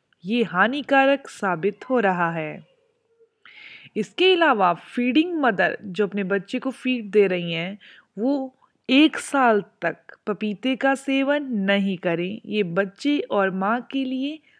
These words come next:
हानिकारक है। जो कब्ज जिनको होती है, उनके लिए पपीता बहुत फाइबर, फ़ायदेमंद है, क्योंकि इसमें बहुत सारा फाइबर होता है।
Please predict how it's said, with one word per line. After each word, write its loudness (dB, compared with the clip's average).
हानिकारक -4
है। -14
जो 0
कब्ज 4
जिनको 0
होती 0
है, -2
उनके -2
लिए 4
पपीता 0
बहुत 0
फाइबर, -2
फ़ायदेमंद 4
है, -4
क्योंकि -2
इसमें -6
बहुत -2
सारा 4
फाइबर 0
होता -6
है। -10